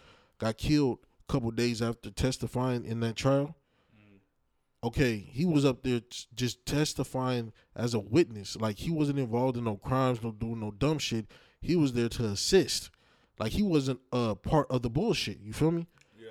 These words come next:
Speaker 1: But if six nine, if you running around committing, shooting niggas, setting up robberies and shit, and you get locked up and now you pointing fingers,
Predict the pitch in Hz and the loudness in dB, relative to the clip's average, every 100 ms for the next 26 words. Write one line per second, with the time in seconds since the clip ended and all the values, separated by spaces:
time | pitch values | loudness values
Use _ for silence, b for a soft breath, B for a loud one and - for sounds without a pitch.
0 | - 131 123 170 147 175 185 156 170 156 | 0 2 2 -2 0 2 2 2 -2 0
1 | 151 156 147 139 120 151 135 156 139 131 | 2 2 2 0 0 -2 0 -2 -4 -8
2 | 101 - 175 143 156 156 151 123 - 170 | -6 -4 -4 -2 -2 -2 -2 -4 0 0
3 | 143 143 120 147 147 156 143 143 - 165 | 2 -2 2 2 2 0 -2 -4 -2 0
4 | 147 B B B - 120 160 147 127 143 | 0 B B B -8 -6 2 4 6 2
5 | 135 151 131 123 131 139 139 175 131 113 | 2 0 2 0 0 -2 0 0 0 -2
6 | - 220 160 131 - | -2 0 0 -2 -6